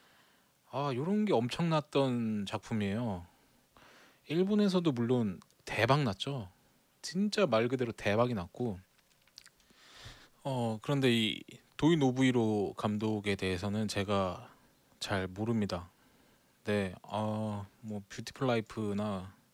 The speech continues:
굿럭, 어, 최근에 비디 갸루 요거 감독했었-, 감독을 했었었네요. 옛날에 그 눈물이 주룩주룩 감독이네요. 어,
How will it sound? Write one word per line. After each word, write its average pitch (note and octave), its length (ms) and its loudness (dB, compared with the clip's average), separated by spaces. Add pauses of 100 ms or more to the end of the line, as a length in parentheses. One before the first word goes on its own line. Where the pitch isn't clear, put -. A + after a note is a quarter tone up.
(880)
굿럭, G2+ 440 -4 (160)
어, F#2 100 -10
최근에 F#3 340 0
비디 D#3+ 540 0
갸루 G#2+ 540 -2 (640)
요거 C3+ 720 -2 (140)
감독했었-, B2+ 640 -6 (600)
감독을 A#2 360 -2
했었었네요. G#2 600 -8
옛날에 C3 320 -2
그 G2 320 -4
눈물이 E3+ 420 2
주룩주룩 B2+ 560 -2
감독이네요. - 1400 -6
어, F2+ 480 -2